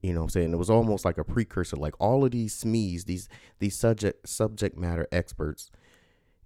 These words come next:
that are in this paper, and I, I really highly suggest you go back and read this paper 'cause it's really gonna lay a good foundation, because it's a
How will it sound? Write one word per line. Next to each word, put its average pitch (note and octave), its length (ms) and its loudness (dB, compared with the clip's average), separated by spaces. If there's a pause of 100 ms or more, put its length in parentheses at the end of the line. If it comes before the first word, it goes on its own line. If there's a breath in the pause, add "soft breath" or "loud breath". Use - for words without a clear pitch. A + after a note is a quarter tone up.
(680)
that F2 400 4 (120)
are F2 180 6
in A2 280 2
this F2+ 160 0
paper, E2 460 0
and D#2 120 -4
I, F2 220 -4
I F2+ 80 -4
really F#2 400 0
highly F#2+ 380 -2
suggest E2+ 480 -6
you D2+ 80 -12
go D#2+ 160 -2
back D#2+ 340 -4
and D#2 180 -6
read E2 180 -6
this - 120 -8
paper - 260 -2
'cause D#2 140 -8
it's D2+ 140 -8
really F#2 320 -2
gonna E2 240 -2
lay E2 180 2
a D#2+ 80 -2
good E2 240 0
foundation, D#2+ 880 -2 (200 loud breath)
because F#2 280 -2
it's F2 160 -4
a B1 180 -4